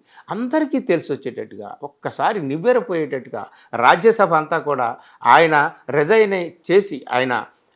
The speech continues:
ఆయన పదవీ కాలాన్ని పూర్తి చేసుకొని బయటకు వస్తున్నప్పుడు ప్రతిపక్ష నాయకులే కన్నీళ్లు పెట్టుకున్నారంట, "అరే, ఇంత గొప్ప నాయకుడిని మనం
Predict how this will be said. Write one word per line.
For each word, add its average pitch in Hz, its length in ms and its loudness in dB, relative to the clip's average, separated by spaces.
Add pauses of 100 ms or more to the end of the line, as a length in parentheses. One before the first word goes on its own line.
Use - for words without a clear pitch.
(100)
ఆయన 135 300 4
పదవీ 165 420 0
కాలాన్ని 190 420 4
పూర్తి 185 440 -8
చేసుకొని 180 320 -2
బయటకు 160 400 0
వస్తున్నప్పుడు 156 520 -6
ప్రతిపక్ష 240 640 -4
నాయకులే 185 540 -2
కన్నీళ్లు 220 440 0
పెట్టుకున్నారంట, 143 600 -8
"అరే, 156 340 -2 (260)
ఇంత 160 240 -4
గొప్ప 139 420 -2
నాయకుడిని 156 540 -4
మనం 131 380 -8